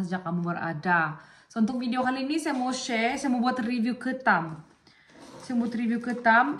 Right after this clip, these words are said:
Baru-baru saya dah post video, saya, saya masak ketam. So, banyak respon. Ada orang bilang, "Hidup-hidup kena masak. Masak ma-, masak macam begitu sejak." Ah, apalagi, ah, "Kenapa, ah,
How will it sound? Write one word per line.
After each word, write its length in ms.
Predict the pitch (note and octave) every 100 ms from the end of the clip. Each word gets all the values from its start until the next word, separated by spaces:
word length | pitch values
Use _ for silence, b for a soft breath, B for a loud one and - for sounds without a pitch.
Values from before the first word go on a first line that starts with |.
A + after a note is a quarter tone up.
| -
Baru-baru 400 | A3 B3 B3 D#4+
saya 160 | D4 A#3
dah 80 | A3+ -
post 320 | B3+ B3 -
video, 320 | A3 G3 F#3+ G#3
saya, 240 | A3+ F#3+ F3 - -
saya 160 | -
masak 240 | G#3 G3+ G#3 A3
ketam. 480 | G#3 D3+ D3+ D3+ - b b b
So, 80 | -
banyak 320 | G3+ A3+ B3+ C4+
respon. 480 | C4+ - C4 A#3+ G3 F3 - - - - -
Ada 160 | G#3 A3+
orang 160 | A#3+ A#3
bilang, 240 | A#3+ A#3+
"Hidup-hidup 720 | A#3+ C4 - C4 A3+ D#4+ E4
kena 160 | D4+ C#4+
masak. 720 | D4 D#4 D4+ - G3+ G3 B B B
Masak 320 | - A#3+ D#4 C#4
ma-, 240 | D4+ D4
masak 240 | C#4 D4
macam 240 | D4 D4 D#4 C#4+
begitu 240 | D4 E4+
sejak." 720 | E4+ F4 A3+ A3+ A#3+ C#4 - B B B B -
Ah, 320 | E3 D#3+ D3 D3+ b b b -
apalagi, 560 | - A#3 A#3 G3 E3+ F#3
ah, 320 | G#3+ A3+ G#3+
"Kenapa, 360 | A#3+ B3 C4 B3+ B3 B3 B3 B3 B3 - - -
ah, 320 | - -